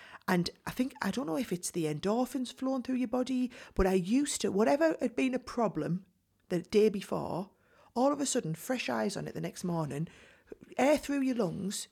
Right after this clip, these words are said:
you seem to be able to solve it. And, and I, I, I relied on my runs because I couldn't see how else to solve my problems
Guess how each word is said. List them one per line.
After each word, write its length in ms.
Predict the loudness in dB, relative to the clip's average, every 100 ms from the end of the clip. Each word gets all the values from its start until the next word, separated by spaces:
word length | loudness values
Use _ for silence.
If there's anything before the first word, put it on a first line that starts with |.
| _ _
you 100 | -6
seem 280 | -2 -2 -2
to 100 | -2
be 140 | 0 0
able 120 | 0
to 60 | -6
solve 360 | -2 -2 -2
it. 240 | -4 -8 -14 _ _ -20 -20 -8 -2
And, 120 | 0 2
and 100 | 0
I, 140 | 0 -6 -6
I, 140 | -4 -4
I 120 | -4
relied 680 | -2 2 2 2 0 0 0
on 140 | 2 2
my 80 |
runs 560 | 2 2 2 0 -4 -4
because 260 | -4 -4 -4
I 200 | -2 -2
couldn't 320 | -2 -2 0 0
see 340 | 0 0 0
how 180 | 0 0
else 220 | -2 -4
to 100 | -8
solve 300 | -4 -2 -2
my 60 | -4
problems 580 | -2 -2 -2 -6 -8